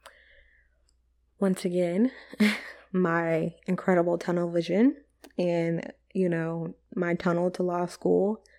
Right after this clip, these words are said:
I actually did not want law school loans and college loans. So I decided I was gonna work full-time, go to school part-time, and, um,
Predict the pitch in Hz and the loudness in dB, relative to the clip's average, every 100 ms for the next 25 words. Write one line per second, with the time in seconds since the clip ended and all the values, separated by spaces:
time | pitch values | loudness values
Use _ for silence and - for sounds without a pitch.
0 | _ - 196 - 196 208 - 190 170 170 | _ 0 2 4 2 2 2 2 2 -2
1 | - _ _ - 247 240 220 196 190 185 | -6 _ _ 10 12 12 6 4 4 2
2 | 180 - - 185 185 208 - 175 175 190 | 0 -4 -4 0 2 2 4 2 2 0
3 | - 185 - 190 180 175 185 - 185 190 | 0 -2 0 0 0 0 -2 -2 -4 -4
4 | - - - - - - - 208 190 - | -6 -10 -20 -20 -20 0 4 6 4 4
5 | 226 240 208 - 214 220 208 175 190 247 | 4 6 4 4 2 4 2 4 4 2
6 | - 202 - 175 170 170 175 170 - 254 | 2 0 0 -4 -2 -2 0 0 4 6
7 | 262 - - 262 - - - - 196 - | 6 4 2 2 2 -2 -2 -2 -4 -4
8 | _ _ _ - _ _ - 196 190 185 | _ _ _ -20 _ _ -2 0 2 2
9 | 175 175 - _ _ _ _ _ 190 185 | 2 -2 -6 _ _ _ _ _ 0 2
10 | 170 165 160 | 0 -2 -2